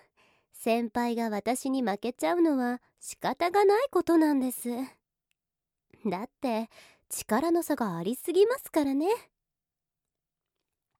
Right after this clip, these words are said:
それじゃ、全部終わりましたし、お迎えに来てもらいましょうか。こちら、グアンダーク。激流グリーンを確保。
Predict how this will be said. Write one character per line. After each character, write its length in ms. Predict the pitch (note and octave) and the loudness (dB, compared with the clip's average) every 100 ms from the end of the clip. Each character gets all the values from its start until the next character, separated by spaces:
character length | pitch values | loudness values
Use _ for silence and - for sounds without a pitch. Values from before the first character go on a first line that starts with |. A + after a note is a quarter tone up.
| _ _ _ _ _ _ _ _ _ | _ _ _ _ _ _ _ _ _
そ 200 | - B3+ | -4 0
れ 140 | C#4+ D#4+ | 2 2
じ 120 | F#4 | 2
ゃ、 40 | G4 F#4+ - - _ _ | 2 0 -8 -20 _ _
全 240 | B3 E4+ E4+ | 4 6 8
部 80 | C#4+ | 6
終 100 | B3 | 4
わ 120 | C4+ | 2
り 80 | E4 | 4
ま 120 | F#4 | 2
し 100 | - | 0
た 120 | D4+ C#4+ | -4 -6
し、 440 | - E4+ F4+ - _ _ _ _ _ _ _ _ _ _ _ _ _ _ _ _ _ _ _ _ - | -4 -2 -2 -4 _ _ _ _ _ _ _ _ _ _ _ _ _ _ _ _ _ _ _ _ 0
お 120 | G3 | 2
迎 340 | A3 C#4 F#4 | 2 2 4
え 60 | F#4+ | 6
に 140 | G#4 | 6
来 100 | - | 4
て 120 | A#4+ | 0
も 140 | A4 D#4+ | 2 2
ら 80 | C#4+ | 2
い 60 | |
ま 120 | C#4+ | 0
し 140 | D4 E4 | 0 -2
ょ 40 | |
う 40 | D#4+ | -2
か。 340 | C#4 C#4+ - _ _ _ _ _ _ _ _ _ _ _ _ _ _ _ _ _ _ _ _ _ _ _ _ _ _ _ _ _ _ _ _ _ | -4 -6 -10 _ _ _ _ _ _ _ _ _ _ _ _ _ _ _ _ _ _ _ _ _ _ _ _ _ _ _ _ _ _ _ _ _
こ 120 | D4 | 0
ち 160 | C#4+ D#4 | 2 2
ら、 160 | D#4+ D4+ | 0 0
グ 200 | C#4+ D4+ | 4 4
ア 80 | E4+ | 6
ン 60 | |
ダ 120 | E4 | 4
ー 40 | E4 | 0
ク。 240 | - - - _ _ _ _ _ | -4 -6 -8 _ _ _ _ _
激 300 | - A#3+ D4 | -2 -2 0
流 160 | D4 D4 | -2 0
グ 140 | C#4+ | 0
リ 160 | C#4+ C#4+ | 2 0
ー 40 | A3 | 0
ン 40 | |
を 60 | F#3+ | -2
確 280 | B3+ - | -6 -6
保。 220 | G#3 G3+ | -8 -10